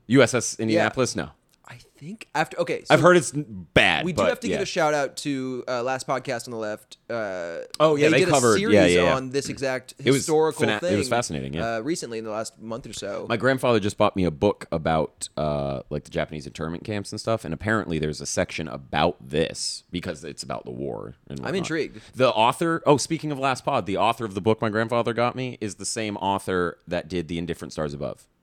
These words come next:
Speaker 2: Very cool.
Speaker 1: The Donner Party one.
Speaker 2: Nice.
Speaker 1: Um, so after that movie, he did Army of One, which I'm very curious about 'cause it's directed by the guy who directed Borat and Bruno, and it's also starring, uh, Russell Brand, and it's based on a true story.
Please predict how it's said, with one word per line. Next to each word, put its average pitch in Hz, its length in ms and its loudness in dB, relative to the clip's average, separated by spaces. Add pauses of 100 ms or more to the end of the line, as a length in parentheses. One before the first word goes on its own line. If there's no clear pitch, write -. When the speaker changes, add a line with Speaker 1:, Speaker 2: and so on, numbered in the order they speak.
Speaker 2:
Very 90 200 -14
cool. - 140 -18
Speaker 1:
The 78 160 -2
Donner 76 300 -4
Party 60 280 -10
one. 53 200 -16 (160)
Speaker 2:
Nice. - 320 -16 (180)
Speaker 1:
Um, 101 240 4
so 127 140 2
after 135 240 2
that 123 180 2
movie, 107 320 2
he 101 140 -6
did 98 180 0
Army 104 300 0
of 80 100 -2
One, 95 560 -2
which 95 460 -2
I'm 101 240 2
very 139 320 4
curious 135 420 -2
about 156 220 -4
'cause 135 120 -8
it's 113 120 -8
directed 117 300 -2
by 120 100 4
the 110 80 0
guy 110 180 4
who 107 60 2
directed 98 340 -2
Borat 98 320 2
and 87 160 -4
Bruno, 95 540 0
and 92 100 -2
it's 90 100 -6
also 101 320 0
starring, 92 600 0
uh, 76 480 0 (340)
Russell 101 300 2
Brand, 98 380 0 (100)
and 107 160 0
it's 95 80 -2
based 95 260 0
on 87 100 -2
a 78 40 -6
true 82 160 -6
story. 69 320 -8